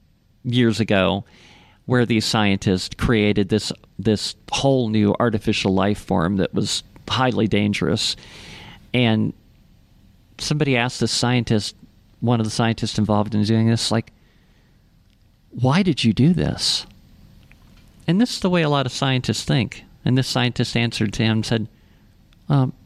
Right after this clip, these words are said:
because we could." When we hear these elitists talk about climate and population control,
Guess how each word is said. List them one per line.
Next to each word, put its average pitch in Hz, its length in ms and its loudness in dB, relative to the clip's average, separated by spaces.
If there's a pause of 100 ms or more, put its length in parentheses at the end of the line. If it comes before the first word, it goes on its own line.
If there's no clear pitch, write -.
(380)
because 135 320 0
we 120 80 2
could." 131 380 0 (2250)
When 156 140 2
we 240 120 4
hear 240 200 4
these 196 220 4
elitists 143 460 2
talk 135 260 0
about 123 400 0 (180)
climate 143 840 0
and 120 180 0
population 131 720 0
control, 139 600 0